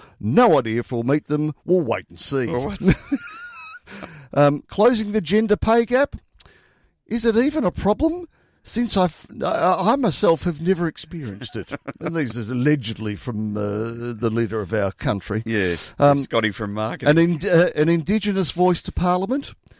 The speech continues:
Speaker 1: Will we have one? Who can tell? Will we ever save that family waiting on Christmas Island?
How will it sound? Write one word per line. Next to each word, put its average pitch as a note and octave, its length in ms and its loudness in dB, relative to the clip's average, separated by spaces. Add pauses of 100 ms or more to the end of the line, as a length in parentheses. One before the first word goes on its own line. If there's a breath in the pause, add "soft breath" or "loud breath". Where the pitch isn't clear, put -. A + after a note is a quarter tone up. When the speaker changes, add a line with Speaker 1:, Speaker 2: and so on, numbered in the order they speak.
(360 soft breath)
Speaker 1:
Will G3 220 6
we F#3+ 160 4
have F#3 280 2
one? C#4 320 -2 (140)
Who C4+ 220 2
can F3 200 -6
tell? F2+ 440 -6 (720 soft breath)
Will F#3+ 160 4
we F3 220 2
ever G3 300 0
save F3+ 420 0
that C#3+ 180 -2
family D3+ 380 0
waiting C#3 320 0
on C3 100 -2
Christmas C3+ 420 -4
Island? F3+ 400 0